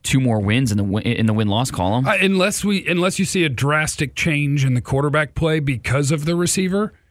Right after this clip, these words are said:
Speaker 2: Because it's not like Jason Garrett has never had a big-time receiver.
Speaker 1: Right.
Speaker 2: Dez Bryant went bonkers with Jason Garrett as a head coach. But the quarterback was essentially going into the huddle and be like, "Nah,
Speaker 1: Yeah,
Speaker 2: <laughs> I got
Speaker 1: exactly,
Speaker 2: this.
Speaker 1: exactly.
Speaker 2: Let's, let's go. Let's push the ball."
Speaker 1: I think you and I are on the same page when it comes to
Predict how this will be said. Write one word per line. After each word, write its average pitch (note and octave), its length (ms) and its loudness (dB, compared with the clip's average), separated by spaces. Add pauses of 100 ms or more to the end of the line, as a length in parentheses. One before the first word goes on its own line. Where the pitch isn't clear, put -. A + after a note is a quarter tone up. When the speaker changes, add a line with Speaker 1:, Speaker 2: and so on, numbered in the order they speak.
(260)
Speaker 2:
Because G3+ 220 4
it's F3 120 -2
not A#3 140 2
like G3 160 0
Jason D#3+ 380 0
Garrett D#3 220 2
has C#3+ 160 0
never C3+ 380 2
had C3+ 160 2
a - 40 -2
big-time B2 420 0
receiver. A#2+ 340 0
Speaker 1:
Right. F2 120 0
Speaker 2:
Dez D#3+ 180 2
Bryant D3 280 0
went A#2+ 220 -2
bonkers B2+ 560 0
with A#2 100 0
Jason B2 360 0
Garrett B2 180 2
as A#2 120 0
a A2+ 40 0
head A#2 180 0
coach. G#2 320 -4 (240)
But D3+ 360 0
the D3 80 -2
quarterback C#3 680 0
was C3 300 0
essentially D3+ 600 0
going D3 280 0
into C#3 100 0
the B2 100 -2
huddle C#3+ 220 2
and C3+ 100 2
be C3+ 80 2
like, B2 280 -2 (360)
"Nah, D#3 460 2 (160)
Speaker 1:
Yeah, F#2 280 2
Speaker 2:
<laughs> - 80 -8
I E3 80 4
got - 20 4
Speaker 1:
exactly, A#2 340 2
Speaker 2:
this. F#2 260 -2
Speaker 1:
exactly. G#2+ 400 2
Speaker 2:
Let's, F#3+ 240 0
let's A3 220 0
go. G#3+ 280 2
Let's F#3+ 180 0
push F#3+ 280 0
the F3+ 100 -2
ball." B2 340 0
Speaker 1:
I A#2 60 6
think C3+ 140 4
you B2+ 140 4
and A#2 100 2
I G#2+ 120 2
are G#2 80 2
on G2+ 60 -2
the G2 60 0
same G#2 240 0
page G2+ 300 0
when G2 100 0
it F#2 80 -2
comes F#2+ 260 0
to F#2 360 2